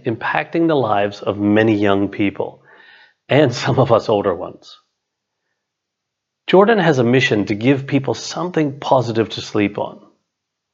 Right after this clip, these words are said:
Inspirational messages to read before you go to bed at night, so your mind would be focused on that instead of negative thoughts. She called it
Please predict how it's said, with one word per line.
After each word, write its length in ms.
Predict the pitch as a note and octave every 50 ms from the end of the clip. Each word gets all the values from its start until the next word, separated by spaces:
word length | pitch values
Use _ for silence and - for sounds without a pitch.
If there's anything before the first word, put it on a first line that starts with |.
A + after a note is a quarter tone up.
| _ _ _ _ _ _ _ _ _ _ - _ _ _ _ _ _ _ _ _ _ _ _ _ _ _ _ -
Inspirational 720 | A3 G#3+ G3+ - - G3+ F#3+ F#3 F#3 F3+ - E3 D#3 C#3
messages 440 | C#3 E3 E3+ - - B2+ A#2 A2 -
to 120 | - C#3+
read 340 | C3+ D3 G#3 A3+ E3+ A#2+ A2
before 300 | A2 B2+ - - G#3 G#3+
you 120 | A3+ G#3+
go 180 | F3+ F3 G3 F#3+
to 80 | F#3 F3+
bed 200 | - F#3+ G#3 G#3
at 140 | E3+ -
night, 320 | - G2+ F#2+ F#2 - - - - _ _ _ - - - - _
so 220 | - - - D#3
your 160 | C#3+ B2+ C#3+ C3+
mind 360 | B2+ B2+ C3+ C#3+ D#3 E3 D#3
would 140 | D#3 D#3 C#3+
be 80 | D#3+
focused 420 | D3 - C#3 A#2 - A#2+ A2 - A#2
on 160 | G#2+ G#2 G2
that 420 | A#2 A2 G2 F2+ - - - - _ - - - _ _
instead 320 | - - - - - B2 A2
of 100 | G#2+ G#2
negative 420 | A2 G#2 G2+ G2 G2 F#2+ F#2+ F2+
thoughts. 520 | - - F#2+ E2 - - - - - - _ _ _ _ _ _ _ _ _ _ _ _
She 260 | - - - B3 B3 A#3+
called 320 | - - G2 F2+ F2+ -
it 100 | -